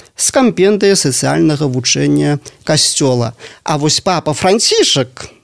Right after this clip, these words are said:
наш кіраўнік касцёла каталіцкага, да, ён нават аднойчы у сваі-, у адным са сваіх казанняў сказаў, што, э, вось акурат, э,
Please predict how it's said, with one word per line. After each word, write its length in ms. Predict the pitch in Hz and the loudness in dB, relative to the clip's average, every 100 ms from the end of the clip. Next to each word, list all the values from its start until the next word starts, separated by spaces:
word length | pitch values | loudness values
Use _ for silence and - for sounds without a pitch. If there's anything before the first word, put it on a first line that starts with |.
| _ _ | _ _
наш 320 | 170 151 - | 0 0 -2
кіраўнік 640 | - 151 185 202 135 123 - | -2 0 2 2 0 -2 -4
касцёла 440 | 151 - 151 131 | -4 -2 0 -2
каталіцкага, 760 | 127 147 175 170 120 - 127 127 - | -2 -2 0 0 0 -2 -6 -6 -6
да, 240 | - 294 - - - - - | -6 -6 -8 -16 -18 -8 0
ён 320 | 165 302 214 | 2 4 2
нават 400 | 143 214 240 160 | 2 2 0 0
аднойчы 640 | 131 127 170 226 - 180 165 | -2 0 0 0 0 2 0
у 380 | - 147 139 | -2 -2 0
сваі-, 580 | 131 - 139 139 135 - | 0 -2 0 0 0 -2
у 240 | - 139 143 | 0 0 0
адным 560 | 147 120 123 170 160 | 0 0 2 4 4
са 160 | 117 139 | 2 -2
сваіх 320 | - 139 135 | -2 -2 -4
казанняў 640 | - 226 302 262 196 180 - - - _ | -2 -2 0 2 2 0 -2 -20 -20 _
сказаў, 540 | - - 190 180 226 | -6 -2 0 2 0
што, 580 | 214 - - 156 151 151 - _ - | 0 -2 0 0 2 -2 -6 _ -4
э, 240 | 143 139 | 0 0
вось 280 | 147 156 - | 2 2 0
акурат, 440 | 170 175 170 165 175 | 0 0 0 0 -2
э, 180 | 156 | 0